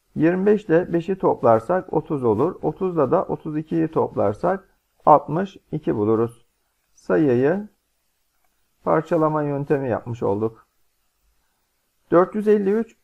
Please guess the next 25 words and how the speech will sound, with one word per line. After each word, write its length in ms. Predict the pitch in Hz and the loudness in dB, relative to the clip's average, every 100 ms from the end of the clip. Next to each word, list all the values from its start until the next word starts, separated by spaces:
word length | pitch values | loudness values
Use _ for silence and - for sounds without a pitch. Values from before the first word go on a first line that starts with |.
| - | 4
artı 420 | 147 139 139 - | 6 6 4 -2
altı. 540 | - 127 104 - 113 156 | 4 6 4 0 -4 -6
Burada 280 | 170 196 220 | -4 2 4
da 100 | 214 | 4
basamaklarını 640 | 196 196 190 185 185 185 | 2 0 -2 2 2 2
ayırma 320 | 170 160 160 160 | 2 2 2 0
yapalım. 500 | 113 107 110 190 220 _ _ _ _ | 0 2 0 0 -6 _ _ _ _
Şimdi 520 | - 202 180 214 - _ - | -6 0 2 0 -2 _ -4
burada 600 | 185 185 147 156 208 - _ _ | 2 4 6 6 4 -6 _ _
dört 260 | 170 170 170 | 2 2 2
yüz 160 | 202 175 | -2 0
elli 260 | 170 185 | 0 2
ile 240 | 190 143 208 | 0 0 0
üç 320 | 160 156 - | -2 -4 4
var. 220 | 117 170 - | 4 4 0
Burada 280 | 165 151 147 | -2 0 4
da 60 | |
altı 340 | 170 135 131 120 | 6 6 4 0
var. 200 | - - | 0 -2
Üç 200 | 180 - | -8 -4
ile 80 | 208 | 2
altıyı 360 | 175 165 214 196 | 4 2 0 -4
toplarsak 720 | 254 - 127 117 202 220 - | -2 0 0 0 -2 -4 -4
dokuz 300 | 147 110 113 | -4 -2 -2
olur. 260 | 101 110 | 0 0